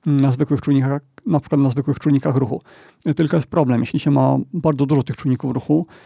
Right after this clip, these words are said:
a później się dokupuje na przykład jakiś przełącznik i chciałoby się, żeby na tym przełączniku te światła się zachowywały identycznie, ale na przykład, y, tylko jeśli, mm, jakiś tam warunek zostanie spełniony. Czyli na przykład, y, czujnik ruchu włącza światło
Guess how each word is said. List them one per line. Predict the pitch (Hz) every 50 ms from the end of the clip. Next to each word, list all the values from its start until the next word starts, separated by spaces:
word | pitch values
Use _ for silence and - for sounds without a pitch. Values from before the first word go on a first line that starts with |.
| - - _ -
a | 165 131
później | - 160 147 151 151
się | - - 143
dokupuje | 135 - - 135 - 151 139
na | 135
przykład | 127 - - 143
jakiś | 135 - 127 -
przełącznik | - - - 156 135 123 117 - - 143 165 - - - _ _
i | - 143
chciałoby | - - 170 156 151 147 143 143
się, | 131 - 151 143
żeby | 127 139 127 139
na | 131
tym | - 160 -
przełączniku | - 147 143 127 - 156 147 - 147
te | - 143
światła | - - 143 - - 127
się | 110 127
zachowywały | 131 120 120 131 127 131 131 131 135 139 135 - - _ -
identycznie, | 190 147 151 135 - 143 - - - 139 151 196 196 - _ _ _ _ _ - _ _ _ -
ale | 156 143 147 151
na | 151 143
przykład, | 131 - - 143 - 151 147 139 139 139 - - - _ _ - - - - _ _ _ - -
y, | 156 143 143 139 143 139 139 143 147 - _ _ _ _ _ _ _ -
tylko | - 165 156 147 - - 147
jeśli, | 135 135 135 135 - - 147 135 127 127 131 127 127 127 123 123 127 127 127 127 127 127 127 127 170 -
mm, | - 151 139 139 135 131
jakiś | 131 135 - -
tam | - 139 131
warunek | 139 139 131 127 117
zostanie | 117 113 - 127 127 120
spełniony. | - - 147 135 127 127 117 - -
Czyli | - - 160 147
na | 131
przykład, | - - - 76 - - - - - - - - - _ _ -
y, | 180 151 143
czujnik | 139 - 165 151 143 123
ruchu | 135 151 151 - - 143 127
włącza | 120 139 139 127 - 139
światło | - - 156 147 - 151 143 143 147 139